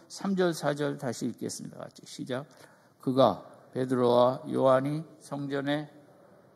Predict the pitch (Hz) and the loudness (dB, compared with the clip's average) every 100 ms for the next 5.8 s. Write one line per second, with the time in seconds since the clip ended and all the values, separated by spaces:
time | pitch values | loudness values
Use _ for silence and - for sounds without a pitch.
0 | _ _ _ _ _ _ _ _ _ _ | _ _ _ _ _ _ _ _ _ _
1 | _ _ _ - - _ _ _ _ _ | _ _ _ -20 -20 _ _ _ _ _
2 | _ _ _ 127 135 139 127 120 120 - | _ _ _ -4 0 2 4 6 4 4
3 | - - - 117 123 120 113 117 113 110 | -6 -20 -8 0 4 4 4 0 -2 -2
4 | 104 104 135 156 - - _ _ _ - | -4 0 -2 -2 -12 -20 _ _ _ -6
5 | - 143 156 151 139 151 160 165 | 0 4 2 2 2 4 2 0